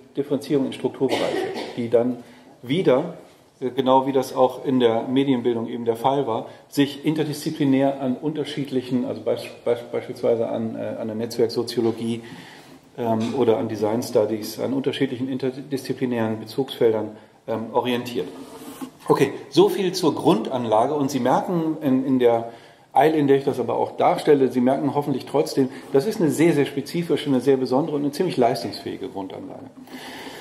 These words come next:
Ähm, wie hat sie gewirkt? Zunächst mal kann man sagen, innerhalb des Faches,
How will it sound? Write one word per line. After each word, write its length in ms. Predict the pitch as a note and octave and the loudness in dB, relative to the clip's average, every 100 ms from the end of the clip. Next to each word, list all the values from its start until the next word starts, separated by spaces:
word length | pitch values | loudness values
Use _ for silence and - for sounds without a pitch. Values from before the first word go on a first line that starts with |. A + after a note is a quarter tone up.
| - - - - - | -16 -18 -18 -20 -2
Ähm, 280 | C#3+ D#3 D3+ | 4 6 6
wie 120 | F3+ | 2
hat 160 | F3+ F#3+ | 2 2
sie 340 | F#3+ F#3 F3 - | 0 0 0 2
gewirkt? 500 | D3+ C#3+ B2+ - - | 4 6 6 4 0
Zunächst 360 | C3+ F#3 - | 2 2 2
mal 100 | F3 | -2
kann 140 | E3+ E3+ | 0 2
man 140 | D#3 | 4
sagen, 260 | C#3+ C3+ D3 | 4 4 2
innerhalb 300 | D#3+ E3+ D#3+ | 2 2 0
des 140 | C#3+ | -2
Faches, 600 | - D3 G#3 G3+ - - | 0 0 2 0 -2 -10